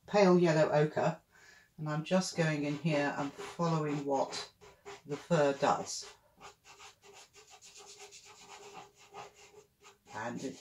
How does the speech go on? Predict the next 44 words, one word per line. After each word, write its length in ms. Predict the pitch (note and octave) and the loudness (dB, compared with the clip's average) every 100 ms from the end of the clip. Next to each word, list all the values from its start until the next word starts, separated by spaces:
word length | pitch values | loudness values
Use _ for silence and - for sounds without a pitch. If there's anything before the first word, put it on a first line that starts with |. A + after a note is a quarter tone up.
| - | -8
changes 420 | - F#3 D#3+ - | -2 -2 -2 -6
direction 440 | D3+ D#3 - D#3 | -4 -4 -4 -4
on 140 | C#3 C#3 | -2 0
the 80 | |
nose, 480 | C#3 C#3+ E3 G3 - | 0 2 2 2 -2
and 100 | - | -4
as 140 | D3+ D#3 | -4 -4
I 60 | |
say, 180 | D#3+ G3+ | -2 -2
by 160 | F3+ D#3 | 0 0
looking 460 | E3 A3 - - C#3+ | 0 0 -4 -6 -4
you 120 | D#3 | -4
can 260 | D#3+ D#3+ - D#3+ | -4 -6 -6 -2
really 420 | E3+ E3 E3 D#3+ _ _ _ | 0 2 0 -4 _ _ _
understand 500 | D3+ D3+ - - D3 | -12 -10 -10 -6 -6
what's 160 | D3+ - | -6 -8
going 260 | D#3 D3+ | -6 -4
on. 200 | D3+ B2 | -4 -4
In 100 | C3 | -4
this 220 | C#3 C#3 D3+ | -4 -6 -8
lighter 480 | D3 D#3 D#3+ D3 - | -6 -4 -4 -6 -6
area 400 | C3+ C3+ B2+ B2+ | -6 -4 -6 -6
here, 320 | D#3 D#3+ F3+ - | -2 0 0 -2
I 720 | - - - - - - - - | -2 -4 -6 -12 -14 -14 -14 -20
just 140 | - | -20
have 120 | - | -18
a 220 | - - - | -16 -12 -6
little 380 | - - - | -4 -4 -6
bit 120 | - - | -8 -8
of 100 | - | -6
white 280 | F#3+ F3+ | -4 -4
in 120 | F3 F3 | -2 0
there, 340 | F3+ F3+ F3 - _ _ _ _ _ _ _ _ _ _ _ - | 2 2 0 -6 _ _ _ _ _ _ _ _ _ _ _ -14
very 240 | D#3+ D3+ D3 | -8 -6 -6
intense 500 | C#3 - C#3 - - | -6 -8 -8 -8 -10
white, 240 | - - | -8 -8
but 140 | C3 D3 | -6 -8
it 120 | - | -4
does 220 | D#3+ D#3+ | -4 -2
give 180 | E3 - | -4 -2
that 280 | D3 - - | -2 -2 -4
feeling 300 | D3+ C3 C3 | -6 -4 -8
of 80 | - | -8
shape. 420 | - A2 F#2 | -4 -2 -4